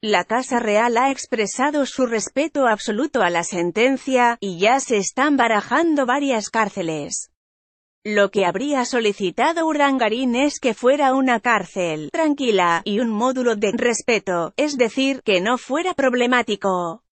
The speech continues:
En principio, hasta que no cumpla dos tercios de la condena, no podrá gozar del tercer grado.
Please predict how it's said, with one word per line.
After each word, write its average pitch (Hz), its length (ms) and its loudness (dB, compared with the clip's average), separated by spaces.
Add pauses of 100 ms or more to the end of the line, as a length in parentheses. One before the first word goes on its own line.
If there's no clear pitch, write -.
(680)
En 220 180 -2
principio, 254 680 0
hasta 277 300 0
que 196 160 -2
no 262 140 -2
cumpla 302 500 -2
dos 311 180 -2
tercios 285 540 0
de 240 100 0
la 214 140 2
condena, 226 680 0
no 247 200 0
podrá 262 400 0
gozar 294 440 -2
del 220 240 -2
tercer 285 400 -2
grado. 185 640 0